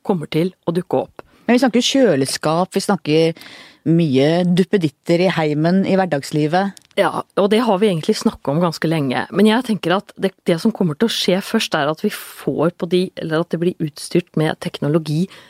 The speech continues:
Speaker 1: der vi trenger det mest. For eksempel innenfor, eh, bedriftsmarkedet, sånn som fiskeoppdrettsindustrien i Norge ligger jo veldig, veldig langt fremme.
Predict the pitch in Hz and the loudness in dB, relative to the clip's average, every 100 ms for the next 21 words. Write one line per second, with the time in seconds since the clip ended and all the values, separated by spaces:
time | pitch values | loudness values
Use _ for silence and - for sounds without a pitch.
0 | - 135 180 - 147 113 139 139 - - | -6 -4 -4 -2 -4 -2 -4 -4 -4 -10
1 | - 185 214 185 143 - 196 202 - - | -6 0 0 0 -2 0 0 0 -8 -20
2 | - _ _ 202 156 143 185 190 170 180 | -20 _ _ 0 0 0 2 2 2 0
3 | 175 170 170 - 175 151 - 160 175 190 | 0 -2 -4 0 0 0 -2 -2 -2 0
4 | 196 302 440 - - - _ - 208 226 | 2 0 -2 -12 -20 -20 _ -4 0 0
5 | 220 233 220 - - 147 - - - - | -2 -4 -6 -8 -4 -4 -2 -6 -10 -6
6 | 165 - - 170 160 175 - 151 180 208 | -6 -4 -6 -4 -2 -4 -2 0 2 2
7 | 202 190 180 147 196 151 220 180 196 143 | 2 2 0 0 0 2 2 2 -2 -2
8 | 151 160 143 147 131 - 139 123 117 | -4 -2 -2 -4 -4 -6 -6 -6 -8